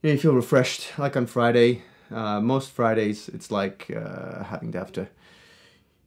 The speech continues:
without the run, I definitely don't feel a hundred percent like I would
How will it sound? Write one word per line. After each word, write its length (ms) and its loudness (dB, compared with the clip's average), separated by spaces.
without 400 6
the 80 -2
run, 520 2
I 460 -4
definitely 340 0
don't 320 0
feel 320 0
a 60 -2
hundred 320 -6
percent 420 -6
like 220 -6
I 40 -2
would 360 -6